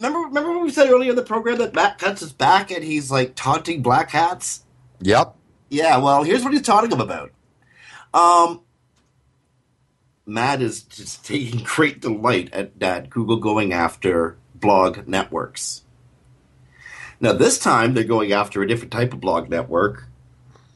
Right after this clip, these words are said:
Speaker 1: uh, called private blog networks, or P B Ns. Now, you gotta follow me here through all the F U D while I start talking about P B Ns, okay?
Speaker 2: Mm-hmm.
Speaker 1: F U D, fear, uncertainty, and what was the D again?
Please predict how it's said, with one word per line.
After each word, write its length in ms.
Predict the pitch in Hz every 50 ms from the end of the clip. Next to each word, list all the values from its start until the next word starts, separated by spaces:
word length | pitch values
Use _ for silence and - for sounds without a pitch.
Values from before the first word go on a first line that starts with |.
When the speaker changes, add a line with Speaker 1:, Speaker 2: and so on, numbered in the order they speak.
| _ _ -
Speaker 1:
uh, 240 | 104 104 98 95 95
called 460 | - - 110 104 95 98 98 - -
private 600 | - - 160 175 196 185 - 156 131 - - 95
blog 400 | 87 101 104 98 95 95 95 92
networks, 680 | 90 95 - - - 92 92 92 - - - - - - _ -
or 560 | 127 131 135 135 127 127 131 131 123 120 - _ _ -
P 520 | - - 131 127 135 127 135 147 131 - _ _
B 460 | - 110 107 101 101 107 110 113 - - -
Ns. 460 | 101 104 90 82 80 80 73 - -
Now, 80 | - 90
you 120 | 101 101
gotta 160 | 104 113 127 123
follow 320 | - - 117 117 113 104
me 160 | 95 92 90
here 220 | 87 92 90 98 98
through 260 | 98 - 98 98 98
all 100 | 101 101
the 140 | 101 95 87
F 200 | 90 101 101 -
U 160 | 101 98 95 92
D 340 | 120 117 95 85 92 90 - - - - - -
while 300 | - 107 110 110 107 107
I 100 | 104 101
start 240 | 98 - 123 120 120
talking 300 | 110 110 110 104 110 113
about 240 | 104 98 98 98 98
P 160 | - 101 92
B 200 | 85 92 98 120
Ns, 320 | 131 87 71 67 67 - 92
okay? 320 | 80 90 95 92 120 170 - _ _ _ _ _ _ _ _ _ -
Speaker 2:
Mm-hmm. 320 | 92 92 90 107 123 156 170 - _ _ _ _ -
Speaker 1:
F 200 | 113 110 - 127
U 80 | 117 104
D, 220 | 107 101 87 85
fear, 320 | - - - 107 104 98 95
uncertainty, 880 | 92 92 92 - - 113 104 95 82 92 - - 110 98 95 90 95 -
and 380 | - 95 95 92 92 92 95
what 80 | 147 135
was 140 | 175 214 -
the 60 | 185
D 220 | 160 135 143 139 160
again? 420 | 151 131 151 147 147 156 165 165